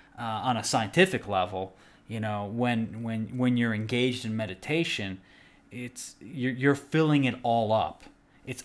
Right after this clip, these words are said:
all being worked. It's emptying out all these things that we, you know, who cares about all these things that we're gonna encounter next week? All these anxieties,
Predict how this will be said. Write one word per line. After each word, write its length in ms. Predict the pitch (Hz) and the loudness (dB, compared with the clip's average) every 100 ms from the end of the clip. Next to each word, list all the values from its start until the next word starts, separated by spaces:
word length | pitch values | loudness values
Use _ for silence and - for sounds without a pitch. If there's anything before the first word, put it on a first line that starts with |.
| - | 0
all 240 | 131 131 | 4 6
being 400 | 131 131 117 101 | 4 2 2 0
worked. 400 | 104 113 76 - - | 2 2 0 -6 -12
It's 140 | - - | -12 0
emptying 540 | 156 151 156 143 123 123 | 2 4 4 4 4 4
out 280 | 131 117 - | 4 4 4
all 240 | 120 123 | 4 6
these 280 | 120 113 - | 4 0 0
things 460 | 135 131 113 104 | 2 2 2 -2
that 300 | 110 110 - - - _ _ _ | -2 -4 -4 -16 -20 _ _ _
we, 340 | 117 151 170 - | -10 -8 -8 -8
you 100 | 165 | -6
know, 240 | 170 131 - | -4 -4 -4
who 200 | - 190 | 0 0
cares 500 | 190 214 214 190 - | 4 4 6 4 0
about 380 | 131 147 139 - | 0 4 4 4
all 200 | 143 143 | 4 6
these 260 | 143 139 | 4 2
things 260 | - 135 127 | 2 2 2
that 160 | 123 123 | 0 2
we're 180 | 135 | 2
gonna 180 | 131 127 | 4 2
encounter 380 | 117 131 123 117 | 0 0 0 0
next 260 | 113 107 - | -2 -4 -4
week? 360 | 117 98 - - - - | -4 -4 -8 -18 -14 -2
All 120 | 135 | 0
these 180 | 123 123 | 0 0
anxieties, 800 | 113 107 110 110 110 101 95 | -2 0 4 6 6 2 -4